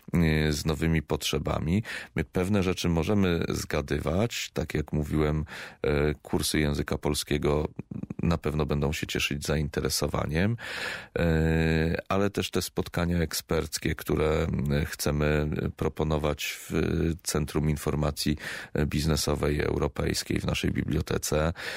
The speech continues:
e, spotkania z osobami, które, e, będą mogły pomóc, e, w różnych sprawach związanych z codziennym życiem,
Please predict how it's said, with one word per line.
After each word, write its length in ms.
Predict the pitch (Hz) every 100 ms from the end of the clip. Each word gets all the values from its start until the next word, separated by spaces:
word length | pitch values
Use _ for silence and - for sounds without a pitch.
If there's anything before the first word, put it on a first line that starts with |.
| - - -
e, 840 | 80 78 80 78 78 78 78 87 90
spotkania 640 | - 98 - 92 90 87 - 87
z 240 | - - - - -
osobami, 520 | - - 107 107 110
które, 320 | - 107 104
e, 60 | 104 - - 50
będą 280 | 101 104 107
mogły 420 | 107 107 101 101
pomóc, 680 | - 107 104 104 98 - -
e, 720 | 92 95 95 98 - - _ -
w 140 | - 104
różnych 420 | 131 139 123 -
sprawach 420 | - 110 110 101
związanych 480 | 101 92 101 98 95
z 40 |
codziennym 520 | - 95 92 92 90
życiem, 520 | 85 85 - 117 135